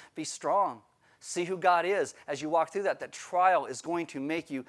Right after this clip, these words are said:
stronger. We must deal with it properly," meaning we look at the trials we go through, trusting God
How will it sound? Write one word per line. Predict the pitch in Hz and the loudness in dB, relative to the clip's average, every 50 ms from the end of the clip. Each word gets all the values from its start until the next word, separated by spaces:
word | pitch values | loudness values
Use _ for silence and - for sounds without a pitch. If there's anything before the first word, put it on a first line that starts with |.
| - - | -16 -20
stronger. | _ - - - - - 165 170 185 185 160 | _ -16 -14 -14 -6 -2 0 0 0 0 -2
We | 147 139 | -4 -4
must | 135 139 135 - - 127 | -4 -6 -8 -8 -12 -14
deal | 117 147 160 180 180 | -6 -2 -2 0 0
with | 185 175 - | 0 -2 -2
it | 139 123 - | -4 -8 -6
properly," | - - 170 175 190 185 - 151 131 135 131 | -2 4 6 8 8 8 6 2 -2 0 -2
meaning | 139 165 196 196 175 | -2 -2 -2 -2 -2
we | 147 143 139 | -2 -2 -2
look | 131 135 160 202 208 - - - - | -2 0 0 0 0 -2 -12 -14 -6
at | - 165 | -6 -4
the | 156 147 | -4 -4
trials | - - - 170 170 170 165 135 | -8 -2 2 2 4 4 2 0
we | 151 139 | -4 -8
go | 127 131 151 165 - | -4 0 0 0 0
through, | - 139 127 | 0 -4 -10
trusting | - - 147 147 - - 220 220 202 | -6 -2 -4 -4 -4 -4 -8 -4 2
God | 185 160 151 143 151 | 4 4 6 6 4